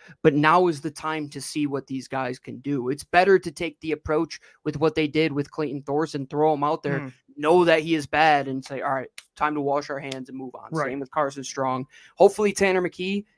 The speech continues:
Speaker 1: he can be that guy because there are a lot of guys at the end of this roster, Lou, that are gonna be fighting for a roster spot. The Devin Allens of the world, the Joseph
Speaker 2: Yeah, they need
Speaker 1: Nottis.
Speaker 2: good quarterback play.
Speaker 1: They do.
Speaker 2: They,
Speaker 1: They
Speaker 2: yeah,
Speaker 1: need
Speaker 2: they
Speaker 1: the
Speaker 2: need a guy
Speaker 1: play
Speaker 2: to be
Speaker 1: from
Speaker 2: able to
Speaker 1: that
Speaker 2: give them
Speaker 1: Q B for
Speaker 2: chances.
Speaker 1: sure.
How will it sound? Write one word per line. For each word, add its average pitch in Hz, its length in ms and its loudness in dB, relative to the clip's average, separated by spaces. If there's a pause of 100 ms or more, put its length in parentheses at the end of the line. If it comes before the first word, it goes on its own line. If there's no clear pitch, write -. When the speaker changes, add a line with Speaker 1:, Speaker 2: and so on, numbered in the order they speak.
(240)
Speaker 1:
he 180 100 -4
can 160 200 2
be 160 320 -6
that 143 280 2
guy 139 300 2
because 147 440 -2 (260)
there 147 120 4
are 202 40 6
a 208 60 6
lot 185 220 6
of 202 60 2
guys 190 260 4
at 180 100 -2
the 165 120 -2
end 165 120 0
of 175 60 -2
this 160 180 -2
roster, 147 380 0
Lou, 170 200 0
that 156 120 2
are 151 80 2
gonna 143 160 -2
be 131 180 -6
fighting 160 680 2
for 151 240 0
a 143 40 2
roster 135 520 0
spot. 123 320 -8
The 135 80 -10
Devin 147 360 0
Allens 143 460 -6
of 135 80 -10
the 127 60 -10
world, 127 320 -12
the 131 40 -16
Joseph 156 360 -4
Speaker 2:
Yeah, 185 100 4
they 175 140 4
need 214 140 4
Speaker 1:
Nottis. - 20 -8
Speaker 2:
good 220 180 4
quarterback 226 480 2
play. 147 160 2
Speaker 1:
They 143 60 -6
do. 147 140 4
Speaker 2:
They, 160 240 4
Speaker 1:
They 143 120 -2
Speaker 2:
yeah, 240 140 4
Speaker 1:
need 175 480 0
Speaker 2:
they 175 60 4
Speaker 1:
the 180 40 4
Speaker 2:
need 196 140 2
a - 20 2
guy 190 140 0
Speaker 1:
play 185 80 2
Speaker 2:
to 180 60 0
be - 0 -
Speaker 1:
from 175 80 0
Speaker 2:
able 180 100 2
to 175 60 2
Speaker 1:
that - 60 0
Speaker 2:
give 180 140 0
them 175 160 0
Speaker 1:
Q - 60 -8
B - 0 -
for 180 40 -4
Speaker 2:
chances. 175 360 -4
Speaker 1:
sure. 120 260 -6